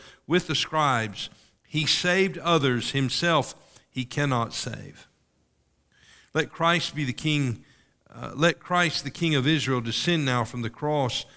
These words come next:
that we may see and believe." And that they, and they that were crucified with him reviled him. And when the sixth hour was come, there was darkness over the whole land until the ninth hour.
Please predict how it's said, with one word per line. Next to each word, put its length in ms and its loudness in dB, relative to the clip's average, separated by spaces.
that 140 -6
we 120 2
may 220 2
see 340 2
and 140 2
believe." 640 2
And 140 -2
that 200 2
they, 360 2
and 100 -8
they 160 2
that 160 0
were 80 -6
crucified 680 2
with 140 2
him 300 -2
reviled 680 0
him. 300 -8
And 100 0
when 80 4
the 100 2
sixth 360 2
hour 280 2
was 200 -4
come, 480 -2
there 80 -8
was 160 -6
darkness 500 0
over 160 0
the 100 0
whole 200 -2
land 380 0
until 240 -4
the 100 -6
ninth 340 -2
hour. 420 -8